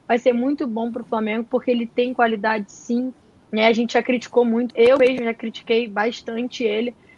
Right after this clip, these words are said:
em diversos jogos, mas ontem, assim, não foi um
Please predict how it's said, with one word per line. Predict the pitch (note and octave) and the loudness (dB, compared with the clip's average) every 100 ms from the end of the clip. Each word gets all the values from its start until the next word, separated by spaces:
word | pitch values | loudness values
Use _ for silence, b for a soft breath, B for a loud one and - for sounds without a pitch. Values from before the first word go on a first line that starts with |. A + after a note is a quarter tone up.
| b A3 | b -4
em | |
diversos | A3 G#3+ G3+ G#3+ B3+ B3+ | -2 -2 0 2 2 0
jogos, | G#3+ G3+ A3 - B - | -2 -2 -4 -12 B -4
mas | A3+ A#3 A3 A3 B3 - - A#3 | 2 6 6 4 0 -6 -14 -6
ontem, | A3+ A3+ B3 B3 C#4+ C#4 | -4 -2 -4 -6 -8 -8
assim, | B3 B3+ G#3 - | -8 -8 -8 -6
não | A3+ B3+ - _ | -4 -4 -6 _
foi | A#3+ A#3+ | 2 2
um | B3+ B3 A3 G#3 | 2 -2 -6 -6